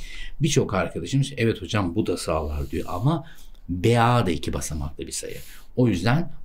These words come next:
bu da kesinlikle sağlamaz arkadaşlar. O halde şu ikisini çıkartıyorum. Şurada oluşan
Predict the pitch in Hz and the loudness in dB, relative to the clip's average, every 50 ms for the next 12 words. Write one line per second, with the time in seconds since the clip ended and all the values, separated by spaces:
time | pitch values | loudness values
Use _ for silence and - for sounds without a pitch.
0 | - - 104 113 110 110 113 127 143 143 - - - - 104 - - 101 95 95 | -6 -4 0 0 2 4 4 4 4 2 0 -2 -2 0 0 2 2 2 2 2
1 | 95 90 - - - 82 95 110 120 123 113 - - - - - 80 78 78 76 | 2 0 -2 -4 -4 -2 0 0 0 0 0 -2 -6 -8 -6 -4 -2 -2 0 -2
2 | 78 78 78 78 76 73 69 69 - - - - - - - - - - - - | -2 -2 -2 -2 -2 -4 -4 -6 -8 -8 -6 -4 -4 -4 -4 -8 -12 -14 -16 -16
3 | - - - - - - 131 147 156 147 120 113 107 147 170 185 185 - - - | -16 -16 -16 -12 -2 2 4 6 8 8 8 6 6 6 4 4 2 0 0 2
4 | 180 135 131 123 - 104 78 - - 82 71 64 - - - - 135 127 120 101 | 4 4 4 2 0 -2 -2 -2 -2 -2 -2 -2 -4 -6 -4 2 4 4 4 4
5 | - - - 85 95 98 131 156 151 147 - - - - - - - - - - | 2 -2 -2 0 2 4 4 4 2 -2 -6 -8 -8 -10 -12 -12 -12 -4 0 2
6 | 156 147 131 135 104 92 87 80 76 73 - - 123 135 151 - - | 4 4 6 6 6 4 4 2 -2 0 2 4 6 6 6 6 6